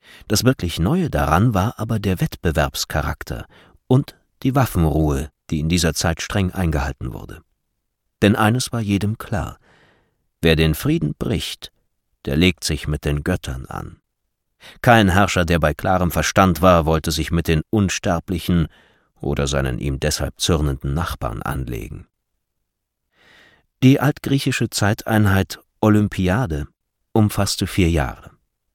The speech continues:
Läufer wurden ausgesandt, die in ganz Griechenland den Beginn der Spiele ausriefen, und jeder, der es sich leisten konnte, ließ die Arbeit liegen, um sich nach Olympia zu begeben.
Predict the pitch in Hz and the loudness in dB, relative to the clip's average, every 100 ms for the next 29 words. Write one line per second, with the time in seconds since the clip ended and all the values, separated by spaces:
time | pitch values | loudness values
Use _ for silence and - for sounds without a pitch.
0 | _ _ - - 110 98 113 104 107 113 | _ _ -16 2 6 6 6 4 4 2
1 | - 101 104 110 107 110 127 - 101 98 | 2 0 0 -2 -2 -4 -4 -4 0 2
2 | 107 117 147 - 98 - 117 104 104 - | 2 2 0 -2 -2 -2 -2 -2 -6 -6
3 | - 90 90 92 85 71 65 - 76 65 | 0 2 2 4 2 2 -2 -4 -4 -4
4 | - 76 - 82 80 85 78 - _ _ | -4 -4 -2 -4 -2 -2 -4 -8 _ _
5 | - 123 123 - 135 139 - 117 - 120 | 0 2 2 0 -4 -2 -4 -4 -4 -4
6 | - 101 101 - 117 - 104 117 110 101 | -2 -2 -2 -2 -4 -2 -4 -2 -2 -2
7 | - 117 92 87 82 - 98 95 95 - | 0 0 2 2 0 4 4 4 2 2
8 | 110 101 92 - 82 - 87 90 76 - | 0 0 -2 -4 -6 -4 -2 0 0 -4
9 | 64 - 69 67 60 - - - | -8 -8 -10 -10 -12 -12 -16 -20